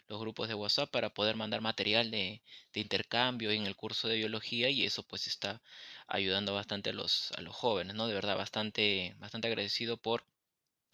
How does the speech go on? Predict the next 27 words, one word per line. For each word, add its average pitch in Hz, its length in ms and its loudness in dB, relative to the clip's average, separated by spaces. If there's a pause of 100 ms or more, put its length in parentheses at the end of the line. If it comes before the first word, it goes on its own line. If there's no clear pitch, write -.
(140)
por 107 180 0
la 110 80 6
confianza. 107 640 2 (400)
No 110 120 -2
te - 80 -2
olvides 107 400 2
que 98 120 -6
siempre 101 280 -4
estamos 107 340 -4
por 95 200 -6
ahí 98 100 0
colgando 101 320 -2
algún 104 180 -4
tipo 107 240 -6
de 107 80 0
material 98 420 -2
en 101 140 -4
nuestro 101 320 -6
Facebook 107 400 -4
de 110 100 -6
Biotadeo. 98 600 -2 (560)
También 101 540 4
estos 117 260 -4
videitos 113 600 0
se 117 60 -2
están 104 200 -2
subiendo 104 640 0